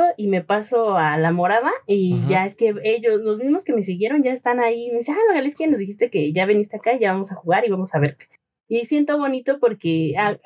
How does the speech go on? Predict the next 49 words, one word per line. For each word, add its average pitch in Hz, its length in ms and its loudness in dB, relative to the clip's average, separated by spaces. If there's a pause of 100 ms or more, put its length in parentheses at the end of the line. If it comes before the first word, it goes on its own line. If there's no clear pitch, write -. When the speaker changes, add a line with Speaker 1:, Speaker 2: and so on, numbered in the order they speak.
Speaker 1:
o 202 60 0
sea, 214 420 0 (640)
si-, 190 160 -6
siento 240 360 -2
yo 220 220 -2
que 240 180 0 (220)
sí 214 260 -4
les 240 160 0
agradó 185 360 0
mi 196 140 0
contenido 175 800 0
o 165 200 2
la 165 140 0
forma 190 300 -2
que 160 120 -2
yo 170 160 2
soy, 185 460 0
no 220 160 2
sé, 294 220 -2 (460)
que 202 240 0
es 196 100 -8
que 208 140 -2
ahí 196 100 -2
están. 208 340 -4 (380)
Y 196 120 2
entonces, 190 520 0
este, 175 300 -4
y 202 140 0
a 180 40 2
la 185 160 0
fecha 220 280 0
yo 214 220 0
prendo 208 320 2
y 180 220 -2
están 180 300 -2
diario, 175 340 0
diario, 170 320 0
diario. 170 280 0 (280)
A 202 60 -2
lo 208 80 2
mejor 240 300 -2
no 269 160 -2
quizá 240 320 0
ya 220 280 0
todo 220 260 2
el 226 100 -2
directo, 185 600 0
la 175 160 0
transmisión, 180 520 0